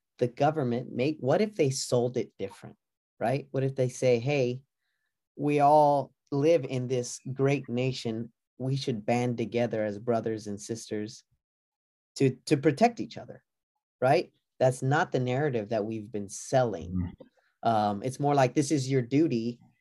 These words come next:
Speaker 2: Mm-hmm.
Speaker 1: You will wear your mask so not everybody around you dies," not just yourself, which is really crazy that we're completely ignoring that we love all these other people.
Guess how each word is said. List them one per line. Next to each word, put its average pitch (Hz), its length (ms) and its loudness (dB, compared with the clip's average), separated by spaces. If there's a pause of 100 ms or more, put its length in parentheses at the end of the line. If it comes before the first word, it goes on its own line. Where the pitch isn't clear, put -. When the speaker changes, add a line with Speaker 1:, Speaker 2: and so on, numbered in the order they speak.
(120)
Speaker 2:
Mm-hmm. 107 140 6
Speaker 1:
You 139 160 0
will 143 380 4
wear 135 160 2
your 123 200 -4
mask 123 440 -2 (140)
so 117 340 4 (160)
not 127 160 2
everybody 120 720 -2 (200)
around 120 480 2
you 113 180 -2
dies," 113 560 2
not 156 160 2
just 220 160 0
yourself, 220 440 6 (460)
which 143 180 0
is 147 140 0
really 175 340 4
crazy 151 420 -4
that 139 140 0
we're 127 280 2 (320)
completely 160 500 2
ignoring 139 480 0
that 123 180 2
we 127 140 0
love 135 220 2
all 151 80 2
these 135 180 -2
other 127 140 -2
people. 131 500 -8